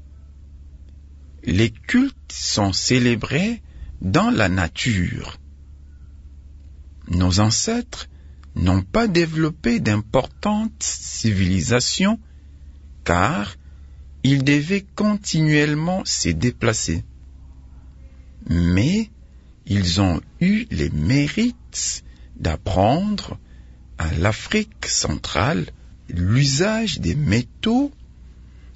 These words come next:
de rétablir les contacts avec le Nord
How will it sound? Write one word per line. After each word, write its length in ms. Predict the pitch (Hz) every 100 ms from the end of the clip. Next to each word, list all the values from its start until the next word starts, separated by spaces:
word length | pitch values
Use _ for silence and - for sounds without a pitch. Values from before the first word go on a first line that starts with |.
| -
de 100 | 87 67
rétablir 840 | 69 123 - 139 139 143 226 262 226
les 160 | 135
contacts 840 | 120 143 143 - 117 113 - - -
avec 460 | 92 92 98 -
le 160 | 73 85
Nord 720 | 85 85 90 156 214 247 -